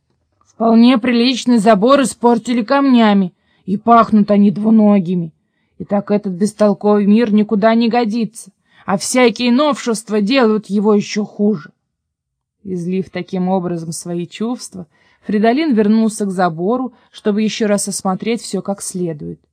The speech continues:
И тут он сообразил, что камни вполне можно подкопать. Осторожно он принялся за дело, и скоро два камня завалились,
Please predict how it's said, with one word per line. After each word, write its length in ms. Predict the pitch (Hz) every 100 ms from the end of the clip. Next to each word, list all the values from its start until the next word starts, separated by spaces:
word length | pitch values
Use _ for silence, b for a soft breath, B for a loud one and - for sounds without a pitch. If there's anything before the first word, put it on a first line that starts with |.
| _ _ _ _ -
И 140 | 226
тут 300 | 208 392 440
он 160 | 285 302
сообразил, 800 | - 285 247 277 269 214 185 165
что 260 | - 180
камни 440 | 180 233 339 392 226
вполне 520 | - 196 196 226 294
можно 380 | 208 226 220 226
подкопать. 840 | 226 - 262 277 185 147 _ _ _ _ _ _ _ _
Осторожно 800 | - 202 - 190 202 330 254 196
он 120 | 185
принялся 640 | - 196 185 180 - 214
за 200 | 254 254
дело, 420 | 233 175 170 160 165 _ _ _ _
и 100 | 220
скоро 340 | 220 - 440 233
два 200 | 185 190
камня 360 | 214 294 359
завалились, 760 | 202 190 190 190 190 247 -